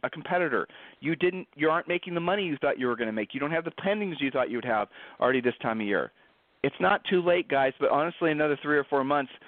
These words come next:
when all the masses and the billions of agents start coming out of the woodwork, you're, the headwinds you're gonna have are probably gonna be insurmountable, and at that point, you're probably gonna lose a year.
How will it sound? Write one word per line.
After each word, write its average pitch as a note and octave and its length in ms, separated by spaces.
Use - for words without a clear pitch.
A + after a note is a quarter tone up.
when B2+ 220
all D#3 300
the D#3 140
masses C#3+ 440
and C3+ 100
the C#3 60
billions D3 560
of B2+ 80
agents C#3+ 380
start C3+ 300
coming D3+ 260
out C#3+ 80
of C3+ 80
the B2+ 60
woodwork, C#3 440
you're, E3+ 240
the C#3+ 80
headwinds E3+ 400
you're D#3 100
gonna D3 160
have C#3 220
are B2+ 100
probably C#3+ 300
gonna C3 140
be A#2+ 160
insurmountable, B2+ 680
and C3 60
at A#2 80
that C3+ 240
point, C3+ 240
you're A2+ 80
probably B2+ 260
gonna A#2 160
lose A#2+ 240
a A2 140
year. G#2 300